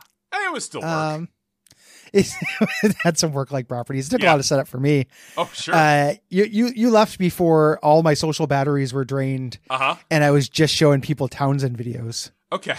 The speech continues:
Speaker 1: <laughs>
Speaker 2: Um, <laughs> the, on, on YouTube, I'm like, "Hey, everyone, watch Townsend Eat the Onion," and then we watched Townsend Eat the Onion.
Speaker 1: It did,
Speaker 2: Um,
Speaker 1: given that the party had, had, had fallen into, uh,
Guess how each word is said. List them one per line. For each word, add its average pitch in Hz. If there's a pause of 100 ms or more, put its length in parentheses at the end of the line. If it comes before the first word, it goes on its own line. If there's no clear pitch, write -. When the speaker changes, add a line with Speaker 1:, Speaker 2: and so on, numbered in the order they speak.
(160)
Speaker 1:
<laughs> 247 (400)
Speaker 2:
Um, 143 (100)
<laughs> -
the, 208 (400)
on, 214 (120)
on 185
YouTube, 151
I'm 139
like, 143 (240)
"Hey, 240
everyone, 196
watch 185
Townsend 185
Eat 175
the 151
Onion," 143 (800)
and 156
then 156
we 143
watched 139
Townsend 135
Eat 131
the 123
Onion. 120 (760)
Speaker 1:
It 277
did, 359
Speaker 2:
Um, 110
Speaker 1:
given 339
that 269
the 220
party 220
had, 185
had, 170
had 156
fallen 254
into, 175
uh, 131